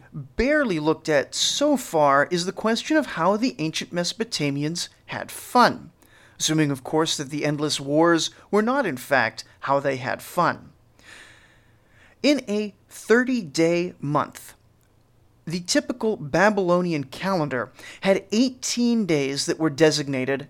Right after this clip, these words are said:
as working days, with six holy days, three lunar festivals, and three resting days. Comparing that to a modern thirty-day month, which averages twenty-two working days and only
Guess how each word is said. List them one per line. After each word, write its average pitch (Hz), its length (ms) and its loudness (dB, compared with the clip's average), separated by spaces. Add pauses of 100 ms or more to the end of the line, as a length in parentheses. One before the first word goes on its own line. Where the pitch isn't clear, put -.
as 160 180 0
working 160 560 2
days, 113 460 -6 (380)
with 147 120 -4
six - 360 -4
holy 262 420 -2
days, 147 440 0 (120)
three 151 320 -4
lunar 180 380 2
festivals, 160 720 -2 (200)
and 262 180 0
three 143 340 -4
resting 135 580 -2
days. 110 480 -6 (880)
Comparing 180 360 2
that 175 180 0
to 175 120 2
a 156 120 0
modern 156 640 0
thirty-day 139 640 0
month, 139 400 -2
which 147 240 2
averages 143 640 -2
twenty-two 180 920 0
working 139 540 -2
days 147 340 0
and 143 80 0
only 156 400 -2